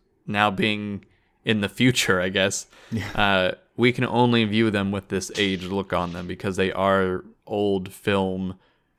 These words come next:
Speaker 1: rolls that, uh, have been damaged over the course of time. So it's interesting they have, like, a sort of damaged film grain on top of the gameplay itself, so it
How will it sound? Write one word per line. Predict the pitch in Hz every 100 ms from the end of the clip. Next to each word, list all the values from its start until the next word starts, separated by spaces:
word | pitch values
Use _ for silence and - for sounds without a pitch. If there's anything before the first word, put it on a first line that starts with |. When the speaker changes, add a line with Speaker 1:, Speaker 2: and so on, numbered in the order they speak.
| _ -
Speaker 1:
rolls | 98 98 90 85 87 - - _ _ _
that, | 95 92 87 -
uh, | 90 85 82 73 - _ -
have | 104 107 98
been | 98 95
damaged | 90 95 95 90 87 -
over | 90 87
the | 82
course | - 87
of | 78
time. | - 82 71 87
So | - 95 87 - _ _ _ _
it's | 110 113
interesting | 120 117 120 104
they |
have, | 101 101
like, | 98 -
a | 95 92 - - _ -
sort | - 101
of | 92 - _ _ _ _
damaged | 113 113 110 98
film | - - 113 113 107
grain | 107 98 101
on | 98 98
top | - 98 98
of | 92 92 87 - - _ _
the | 101
gameplay | 95 95 92 90
itself, | 82 - 95 90 -
so | - 92 90
it | - 87